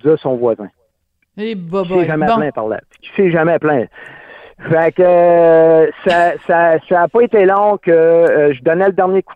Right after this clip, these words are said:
Speaker 1: de pinceau, je pense, le samedi. Puis je crois que le mardi ou le mercredi de la semaine d'ensuite, il y avait déjà une lettre, euh, comme de quoi, euh, fallait enlever ça parce que, euh, il y avait pas eu de demande de permis. Puis, euh,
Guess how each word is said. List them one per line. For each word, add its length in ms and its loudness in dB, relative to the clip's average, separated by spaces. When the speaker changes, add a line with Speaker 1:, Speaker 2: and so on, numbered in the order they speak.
Speaker 1:
de 60 -2
pinceau, 340 -2
je 60 -20
pense, 280 -4
le 200 0
samedi. 460 -6
Puis 180 -6
je 80 -14
crois 340 0
que 100 -2
le 260 2
mardi 540 -2
ou 140 -6
le 100 0
mercredi 520 -4
de 40 -12
la 120 -2
semaine 200 -6
d'ensuite, 400 -6
il 60 -2
y 20 0
avait 120 -2
déjà 240 -2
une 180 -4
lettre, 200 -4
euh, 180 -4
comme 200 -8
de 100 -4
quoi, 240 -6
euh, 360 -4
fallait 220 -2
enlever 380 -6
ça 80 -8
parce 200 -16
que, 80 -14
euh, 340 -10
il 60 -12
y 60 -8
avait 160 -6
pas 100 -8
eu 80 -6
de 60 -14
demande 240 -8
de 80 -8
permis. 340 -12
Puis, 240 -12
euh, 180 -8